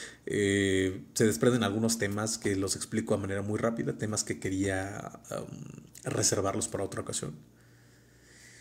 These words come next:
Pero, pues, así. Y bueno, chicos, yo creo que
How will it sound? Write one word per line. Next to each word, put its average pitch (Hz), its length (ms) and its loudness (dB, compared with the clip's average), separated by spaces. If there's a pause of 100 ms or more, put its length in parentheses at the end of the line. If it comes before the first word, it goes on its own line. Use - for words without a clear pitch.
(440)
Pero, 160 460 6
pues, 117 180 2
así. 110 320 -2 (400)
Y 123 100 0
bueno, 110 260 6
chicos, 143 480 2 (220)
yo 113 160 -2
creo 131 220 2
que 113 180 -4